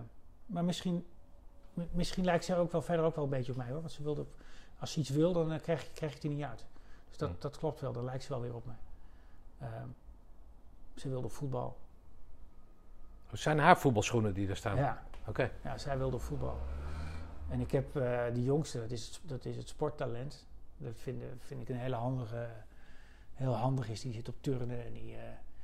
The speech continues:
Speaker 1: ja, die heeft gewoon, die is heel, heel super sportief. En die heb ik heel vaak gevraagd: van, "Joh, gaan we dan een keer voetballen of zo? Of gaan we naar de voetbal?"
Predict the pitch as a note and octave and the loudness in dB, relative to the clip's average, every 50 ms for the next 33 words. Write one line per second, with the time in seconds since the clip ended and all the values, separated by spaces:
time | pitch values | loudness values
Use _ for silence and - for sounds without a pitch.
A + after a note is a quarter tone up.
0 | - - - - - - - - - - - - - - - C3 A#2+ A#2 A#2 A2+ | -4 -2 -2 -4 -4 -4 -6 -6 -6 -8 -8 -8 -10 -10 -8 -8 -6 -6 -4 -4
1 | A#2 A2+ A2 A2+ A2 G2+ - - - - A#2 A2+ - - A2 G2+ G#2 B2+ D3+ G3 | -4 -4 -4 -4 -4 -4 -2 -2 -2 -2 -2 -2 -4 -4 -2 0 0 2 2 2
2 | G#3 F3+ E3+ F3 F#3 F3+ - - - - E3 - C#3 - - - - - - F3 | 2 2 2 2 2 2 0 0 -2 -2 -2 -2 -2 -2 -2 -2 0 2 2 2
3 | E3+ - - - - - - - - - - - - - - - - - - - | 2 0 -6 -8 -6 -8 -8 -8 -8 -10 -10 -8 -10 -10 -10 -10 -12 -12 -12 -8
4 | - - - - - - - - - - - - C#3+ C3+ C3+ B2+ C#3 C#3+ C#3 B2 | -8 -8 -8 -8 -10 -12 -14 -14 -14 -12 -10 -4 0 2 4 6 6 4 4 4
5 | C3 C#3+ C#3 C3+ B2+ A#2+ - B2+ - C3+ C3 A#2+ - C#3 C3+ C#3 C#3+ - - - | 4 4 6 4 2 2 0 -2 0 0 0 0 0 0 0 0 -2 -4 -8 -10
6 | - - - - - - - - - - D3+ C#3+ C3+ C3 B2+ - B2+ - - F3 | -12 -12 -12 -10 -12 -10 -8 -8 -6 -4 -4 -2 -2 -2 -2 -4 -4 -4 -2 -2
7 | D3 C3+ B2+ B2 - - B2+ B2+ - - - C3+ C#3 C3 B2+ A#2+ - - C#3+ B2 | 0 0 0 -2 -2 -2 -2 -2 -2 -2 -2 -2 -4 -4 -4 -4 -4 -2 -2 0
8 | - - B2+ | 0 0 -2